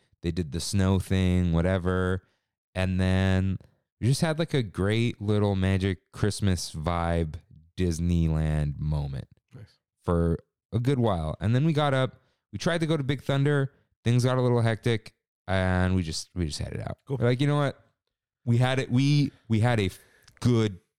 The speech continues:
Speaker 1: fun, like, that night that you want, you know?"
Speaker 2: Yeah.
Speaker 1: And we did
Speaker 2: And ended on a high note.
Speaker 1: Yeah. They, you know, went to Big Thunder, the ri-, line got long, like, "You know what? Walk out."
Speaker 2: Yeah.
Speaker 1: Walk out, and it was still not, it wasn't crazy walking out.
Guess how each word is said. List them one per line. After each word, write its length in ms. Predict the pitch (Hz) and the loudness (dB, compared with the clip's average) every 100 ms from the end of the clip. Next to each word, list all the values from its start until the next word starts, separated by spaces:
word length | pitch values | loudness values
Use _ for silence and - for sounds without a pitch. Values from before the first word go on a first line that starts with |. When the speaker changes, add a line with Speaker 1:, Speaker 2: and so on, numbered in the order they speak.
| _ _ _ | _ _ _
Speaker 1:
fun, 520 | 113 101 101 95 92 95 _ _ _ _ - | 0 2 2 2 -2 -4 _ _ _ _ -6
like, 240 | 85 - _ _ - | -6 -6 _ _ -6
that 200 | 107 107 | -4 0
night 340 | 120 131 107 | 0 -2 0
that 140 | 117 104 | 0 2
you 140 | 98 | 2
want, 240 | 92 69 - - | 0 -4 -10 -4
you 140 | 92 | 0
know?" 120 | 87 | 0
Speaker 2:
Yeah. 80 | 107 107 _ _ - | -2 -8 _ _ -4
Speaker 1:
And 520 | 92 90 85 80 78 - | 0 2 2 2 -2 -4
we 100 | 98 | -2
did 160 | - 165 | -2 -2
Speaker 2:
And 80 | |
ended 400 | - 175 156 147 - _ _ _ | -2 0 2 0 -4 _ _ _
on 140 | 143 127 | -2 0
a 40 | |
high 140 | 113 92 | -2 -6
note. 220 | 90 - | -10 -6
Speaker 1:
Yeah. 340 | 147 139 82 - - | -2 0 -2 -6 -2
They, 120 | 139 | 0
you 180 | 135 135 | 2 0
know, 160 | 92 - | 0 0
went 200 | 151 180 | -2 0
to 60 | 185 | -2
Big 180 | 185 | -2
Thunder, 320 | 190 180 175 156 | 0 0 2 2
the 80 | |
ri-, 280 | 131 135 147 | 2 0 0
line 260 | 131 135 151 | 0 0 0
got 80 | 151 | 0
long, 140 | 160 | 0
like, 140 | 156 226 | -2 -2
"You 60 | |
know 40 | 330 | -4
what? 140 | 370 _ _ _ _ _ _ _ | -4 _ _ _ _ _ _ _
Walk 220 | 247 143 | -4 -4
out." 80 | - _ _ _ | -10 _ _ _
Speaker 2:
Yeah. 100 | - - | -18 -4
Speaker 1:
Walk 200 | 151 - | -4 0
out, 160 | 151 - | 0 2
and 80 | 117 | 2
it 40 | |
was 100 | 107 | 2
still 200 | - 165 | 2 0
not, 160 | 156 143 | 0 0
it 80 | 123 | 2
wasn't 340 | 120 160 156 | 2 0 -2
crazy 360 | - 160 156 120 | 0 4 4 4
walking 420 | 95 98 - 101 | 0 -4 -2 2
out. 160 | 113 | 2